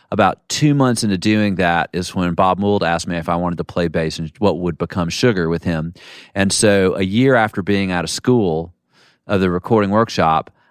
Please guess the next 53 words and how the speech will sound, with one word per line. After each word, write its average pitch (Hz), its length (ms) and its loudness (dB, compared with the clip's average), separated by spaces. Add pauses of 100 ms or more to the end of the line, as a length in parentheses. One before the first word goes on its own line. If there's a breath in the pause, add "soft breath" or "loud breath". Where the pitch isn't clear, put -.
I've 98 160 0
been 87 140 -2
recording 123 400 2
bands 104 260 0
constantly 113 580 -2
for 92 200 -2
a 87 60 0
year, 85 300 -2
and 85 160 -2
now 104 260 4
I 95 40 4
was 90 140 -2
in 90 60 -4
this 85 140 -4
band 95 280 -2
that's, 82 120 -8
like, 82 120 -4
traveling 98 380 0
all 85 180 -2
over 82 180 -2
the 85 80 -2
world 82 320 -2
and 82 100 -6
has, 82 400 -4
you 87 60 -6
know, 80 100 -6
stuff - 440 -4
written 80 180 -2
about 80 260 -2
'em 80 100 -4
in 80 100 -6
magazines 82 580 -6
and 76 120 -12
things. 78 300 -8
And 78 140 -8
so, 80 260 -4 (560 loud breath)
you 101 120 2
know, 95 60 0
every 120 400 2
article 123 320 2
about 101 140 2
the 95 60 -2
band 120 300 0
would 90 100 -6
say, 92 240 0
"The 87 80 -8
band's 190 300 0
bass 180 240 2
player, 101 360 -2
David 101 340 0
Barbie, 95 340 2
and 87 320 -4
i-, 90 80 -6